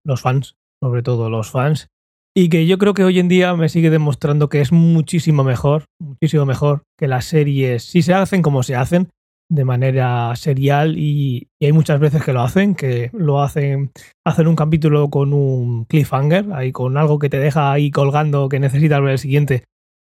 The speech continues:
y de repente se te pone automáticamente el siguiente episodio, porque los han puesto todos de golpe. Para mí esto sigue siendo la manera de, de trabajar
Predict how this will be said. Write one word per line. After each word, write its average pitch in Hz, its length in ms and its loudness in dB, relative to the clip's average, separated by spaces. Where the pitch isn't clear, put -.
y 175 80 4
de 165 100 6
repente 160 380 2
se 160 80 0
te 143 140 0
pone 147 180 2
automáticamente 139 600 0
el 135 60 -2
siguiente 135 600 -2
episodio, 147 680 0
porque 143 180 -2
los 135 140 0
han 151 80 2
puesto 156 260 0
todos 156 180 0
de 139 80 -4
golpe. 147 440 0
Para 151 220 0
mí 175 200 2
esto 165 220 2
sigue 147 240 0
siendo 147 200 0
la 135 120 0
manera 135 320 0
de, 120 340 -6
de 147 60 -2
trabajar 135 540 -2